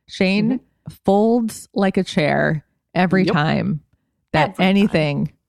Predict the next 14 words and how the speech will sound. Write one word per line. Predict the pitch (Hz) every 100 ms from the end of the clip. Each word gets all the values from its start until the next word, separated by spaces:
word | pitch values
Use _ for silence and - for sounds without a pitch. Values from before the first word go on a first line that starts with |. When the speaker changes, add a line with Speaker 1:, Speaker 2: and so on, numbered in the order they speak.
| _
Speaker 1:
even, | 214 233 240
like, | 220
with | 190 -
Phyllis, | 196 170
like, | 170 170
she | 202 147
just, | - 165
like, | 165 151
okay, | 160 156 139
like, | 214 170
she | -
immediately | 202 175 160 160 151
went | 151 147 -
and | - -